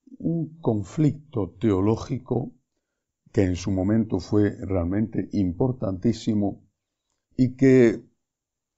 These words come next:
todavía hoy, incluso hoy hasta cierto punto, tanto como en el siglo dieciocho, cuando tuvo lugar este conflicto, se muestra con toda su crudeza el error que contiene.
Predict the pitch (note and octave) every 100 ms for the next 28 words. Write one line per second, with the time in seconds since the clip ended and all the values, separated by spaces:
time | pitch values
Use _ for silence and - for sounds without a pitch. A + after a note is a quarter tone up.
0 | _ _ _ C3 - - C#3 B2+ B2+ D#3+
1 | E3 C3 C3 B2 F2+ E2+ - - _ _
2 | _ - - - G#2 - A#2 A2 A#2 G#2
3 | A#2+ A#2 F2+ - F#2+ G2+ - A2+ G2 G2+
4 | G#2+ G#2+ G#2+ G#2+ G2+ A#2 A#2 A2 - F#2+
5 | - F2+ F#2+ F2+ - _ _ _ - G2
6 | F2+ F#2 A2 G2+ F#2+ F#2 A2+ G#2+ G#2 G#2
7 | F2 F2 F#2 A#2 F2+ - G2+ F2+ F#2+ G2+
8 | C3+ C3 - A#2+ F#2 - F#2+ - F#2 -
9 | _ _ _ _ _ - A2 - A#2 B2
10 | C#3+ - B2 B2 C3 _ _ _ _ -
11 | G#2 F#2 F2 C3+ B2+ G#2+ A#2+ G#2+ G2+ F#2
12 | G2 F#2+ - F2+ E2+ - _ _ _ -
13 | - F#2+ F2+ F2+ F2 A#2 A2+ F2 E2+ E2+
14 | - E2 - - E2+ E2 E2